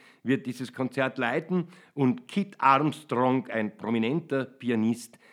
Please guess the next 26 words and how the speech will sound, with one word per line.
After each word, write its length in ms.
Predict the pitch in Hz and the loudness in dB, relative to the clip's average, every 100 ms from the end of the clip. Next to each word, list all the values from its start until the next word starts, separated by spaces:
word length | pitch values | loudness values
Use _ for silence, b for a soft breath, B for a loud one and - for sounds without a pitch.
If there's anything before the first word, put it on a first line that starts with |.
| b | b
wird 420 | - 104 107 - - | -6 -2 -2 -4 -10
der 120 | 104 | -6
Solist 500 | - 139 110 - - | -4 -4 -4 -10 -16
sein. 360 | 95 76 69 - _ b b b b b b b - | -14 -14 -18 -20 _ b b b b b b b 2
Hommage 560 | 147 147 180 190 - | 6 8 6 4 0
à 160 | 156 160 | 0 4
Mozart, 680 | 151 143 127 - 113 98 - | 4 4 2 0 2 0 -2
so 120 | 127 | -2
heißt 320 | 117 123 123 | 0 -2 -4
das 160 | 131 - | -10 -6
erste 400 | 131 143 143 147 | -6 -6 -8 -16
Stück 340 | - 147 147 | -8 -8 -8
von 220 | - 127 | -4 -2
Jacques 380 | 117 120 127 - | 0 -2 -4 -6
Ibert 600 | 127 113 107 117 151 165 B B B B - | -6 -2 -2 0 -2 -4 B B B B -6
und 160 | 120 | -4
so 100 | 156 | -4
könnte 400 | 151 139 160 160 | 0 2 2 2
eigentlich 500 | 135 127 147 139 139 | 2 2 0 -2 -2
auch 160 | 117 123 | -2 -2
der 200 | 131 - | -6 -8
Titel 420 | 147 156 165 143 | -8 -6 -2 -4
des 180 | 123 - | -4 -10
gesamten 540 | 120 127 113 131 139 | -6 -2 -2 -2 -8
Konzerts 540 | 120 113 - 104 104 - | -6 -6 -4 -6 -6 -4
lauten, 480 | 117 110 - 175 | -4 -4 -6 -8